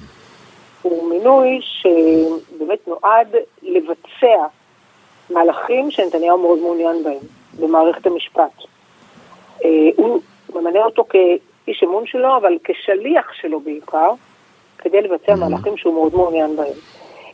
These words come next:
Speaker 1: אה, גם כשהוא מינה שרי תקשורת בקדנציות האחרונות, זה היה כי הוא רצה לבצע מהלכים מסוימים בשוק התקשורת, והוא מינה אנשים שהוא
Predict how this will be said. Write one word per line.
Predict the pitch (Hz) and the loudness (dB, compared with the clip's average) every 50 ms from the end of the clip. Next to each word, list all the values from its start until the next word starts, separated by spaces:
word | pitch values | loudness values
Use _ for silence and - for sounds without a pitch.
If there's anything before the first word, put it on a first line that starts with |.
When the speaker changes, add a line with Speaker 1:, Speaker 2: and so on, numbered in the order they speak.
| _ - | _ -6
Speaker 1:
אה, | 160 160 160 147 | -4 -4 -4 -2
גם | - 208 226 | -2 -4 -4
כשהוא | 220 - - 269 | -2 -4 -2 -2
מינה | 226 190 208 220 220 | 0 0 0 -2 0
שרי | - 196 190 202 | 0 0 0 0
תקשורת | - - - - - - - 214 220 208 180 160 147 147 - _ _ - - _ _ _ _ _ _ _ _ _ - 156 | -2 -8 -14 -16 -10 -4 0 2 2 2 2 0 -2 -6 -10 _ _ -20 -20 _ _ _ _ _ _ _ _ _ -6 -2
בקדנציות | 165 156 151 - - 165 170 190 185 - 190 - | 0 0 0 0 0 0 0 0 0 -2 -2 -2
האחרונות, | 160 156 - - 185 185 214 240 247 220 208 226 233 - - _ _ _ _ _ _ _ _ _ - - - | -2 -4 -4 -6 -8 -2 0 2 4 4 2 2 0 -4 -12 _ _ _ _ _ _ _ _ _ -20 -12 -10
זה | 175 156 | -8 -6
היה | 151 156 165 185 208 247 277 311 294 - _ _ | -4 -2 0 2 2 2 2 0 -4 -8 _ _
כי | - - 196 | -6 -2 -2
הוא | 165 - | -2 -2
רצה | - - - 233 233 | -4 -2 0 0 0
לבצע | 226 175 160 - - 208 202 | 0 -2 -8 -4 -2 -2 0
מהלכים | 196 180 170 170 - - 247 262 | 0 -2 -2 -4 -4 -4 -4 -4
מסוימים | 254 - - - 175 160 160 151 | -4 -8 -8 -8 -6 -6 -6 -8
בשוק | 143 147 - - - 175 | -10 -8 -8 -8 -8 -8
התקשורת, | - 151 - - - 240 262 294 311 - - | -12 -14 -12 -6 -2 0 2 2 0 0 -2
והוא | 180 165 160 165 | -6 -6 -6 -8
מינה | 160 175 208 226 | -6 -4 -4 -4
אנשים | 202 175 - - - 247 247 254 | -4 -6 -10 -8 -6 -6 -6 -6
שהוא | - - 190 175 175 | -2 0 0 0 0